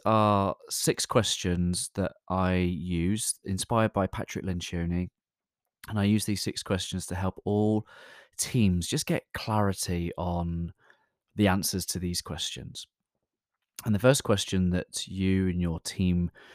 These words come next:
uh, would benefit from gaining clarity on is just, why do you exist? <laughs> Not you as individual human beings. Let's save that, um, uh, for another day. Um, but why do you exist as a,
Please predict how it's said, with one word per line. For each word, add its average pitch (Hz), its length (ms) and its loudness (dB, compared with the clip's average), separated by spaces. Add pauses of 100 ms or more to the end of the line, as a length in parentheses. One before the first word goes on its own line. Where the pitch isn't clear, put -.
(200)
uh, 85 60 0
would 92 220 2
benefit 101 360 4
from 98 140 -2
gaining 90 300 2
clarity 87 480 -4
on 85 120 -2
is 90 80 0
just, - 280 -6
why 101 500 2
do 101 100 -2
you 92 260 0
exist? - 600 -8 (320)
<laughs> - 320 -20
Not 139 220 4
you 139 200 8
as 131 140 10
individual 110 480 4
human 101 240 2
beings. 92 320 0
Let's 98 160 0
save 95 300 2
that, 92 340 -2
um, 90 380 0 (680)
uh, 87 220 2
for 92 160 0
another 87 220 0
day. 85 320 -2 (380)
Um, 87 360 0
but 101 160 0
why 120 260 4
do 120 480 0
you 101 160 0
exist 92 400 -2
as 90 140 -4
a, 82 240 -4